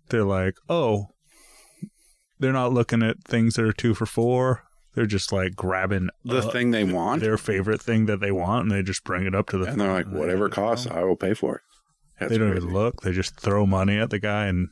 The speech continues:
Speaker 2: When they go to the movie theater, they get the large soda and the large popcorn. They don't even eat that much.
Speaker 1: And they don't even go back for that refill that they've paid for.
Speaker 2: Uh, the
Speaker 1: You
Speaker 2: Mount Hope
Speaker 1: have to
Speaker 2: Theater
Speaker 1: get that.
Speaker 2: doesn't do free refills.
Speaker 1: No refill?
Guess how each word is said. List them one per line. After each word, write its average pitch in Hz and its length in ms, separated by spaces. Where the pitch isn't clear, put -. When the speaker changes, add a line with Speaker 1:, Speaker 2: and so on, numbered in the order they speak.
Speaker 2:
When 101 180
they 104 120
go 120 180
to 110 60
the 98 60
movie 95 280
theater, 104 320
they 90 120
get 95 220
the 80 80
large 76 580
soda 117 320
and 87 140
the 73 80
large - 360
popcorn. 90 380
They 104 140
don't 107 160
even 98 180
eat 92 220
that - 160
much. - 340
Speaker 1:
And 107 100
they 107 100
don't 107 300
even 90 440
go 104 160
back 92 220
for - 160
that 92 180
refill 98 560
that 101 160
they've 92 180
paid 110 280
for. 90 420
Speaker 2:
Uh, 92 240
the 98 80
Speaker 1:
You 101 40
Speaker 2:
Mount 113 180
Hope 117 100
Speaker 1:
have 110 80
to 131 80
Speaker 2:
Theater 120 260
Speaker 1:
get - 80
that. 101 80
Speaker 2:
doesn't 87 300
do 78 160
free 76 260
refills. 73 420
Speaker 1:
No 113 100
refill? 113 400